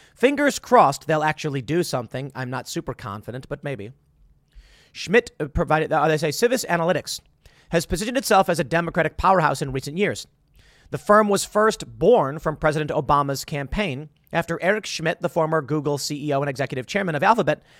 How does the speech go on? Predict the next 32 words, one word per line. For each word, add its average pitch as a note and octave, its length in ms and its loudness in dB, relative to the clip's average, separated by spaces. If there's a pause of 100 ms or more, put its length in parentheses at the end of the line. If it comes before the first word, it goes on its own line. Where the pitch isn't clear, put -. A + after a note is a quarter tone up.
(140)
helped A3+ 360 2
as F#3+ 180 2
a G3+ 100 6
recruiter B3+ 420 0
and A#3 180 0
trainer F#3 340 -2
for F3 140 -2
the D#3+ 80 -4
campaign D3+ 480 -6
and C#3 200 -8
later F3 220 -2
teamed D#3+ 300 -8
up D3+ 140 -2
with C#3 140 -8
Dan C3+ 300 -6
Wagner, D3 540 -2 (680)
who, F#3 180 4
uh, D#3+ 160 2
the E3 100 0
chief - 200 -4
analytics F#3 380 0
officer D#3+ 420 2
for C#3+ 280 0
Obama's C#3+ 440 0
twenty D3 220 -8
twelve C3 260 -2
campaign, C3+ 540 -6 (340)
to D3 120 -6
help C3+ 140 -2
launch B2+ 220 -6
the - 60 -16
company. E3 340 -6